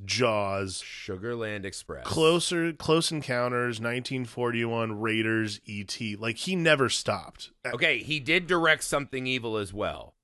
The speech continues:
Speaker 1: Okay.
Speaker 2: Then something called Savage with Martin Landau.
Speaker 1: What are these
Speaker 2: Then
Speaker 1: things?
Speaker 2: Sugar-, so he had a couple, he had two more what looked like movies of the week.
Speaker 1: Yeah, yeah.
Speaker 2: Then he did Jaws, Close Encounters,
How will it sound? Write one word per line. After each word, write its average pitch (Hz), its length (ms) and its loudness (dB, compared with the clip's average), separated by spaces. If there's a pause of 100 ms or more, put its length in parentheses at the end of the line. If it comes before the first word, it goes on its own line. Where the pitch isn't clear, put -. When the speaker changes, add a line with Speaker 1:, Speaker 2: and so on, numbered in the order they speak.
(160)
Speaker 1:
Okay. 120 320 -4
Speaker 2:
Then 147 200 0
something 160 480 -2
called 135 320 0
Savage 120 880 -2 (1500)
with 117 80 -10
Martin 110 320 0
Landau. 104 420 -4
Speaker 1:
What 208 160 0
are 208 160 2
these 139 160 -2
Speaker 2:
Then 135 140 2
Speaker 1:
things? 120 80 -8
Speaker 2:
Sugar-, 127 240 -2
so 165 140 2
he 180 100 8
had 214 180 10
a 196 80 6
couple, 185 480 2 (260)
he 160 60 2
had 185 180 4
two 254 200 0
more 254 180 6
what 175 240 2
looked 180 260 -2
like 165 220 2
movies 151 380 0
of 135 160 -2
the 123 80 -4
week. 117 240 -2
Speaker 1:
Yeah, 101 100 -4
yeah. 101 280 -8 (640)
Speaker 2:
Then 151 180 6
he 208 80 6
did 175 220 4
Jaws, 180 440 8
Close 180 320 2
Encounters, 165 720 2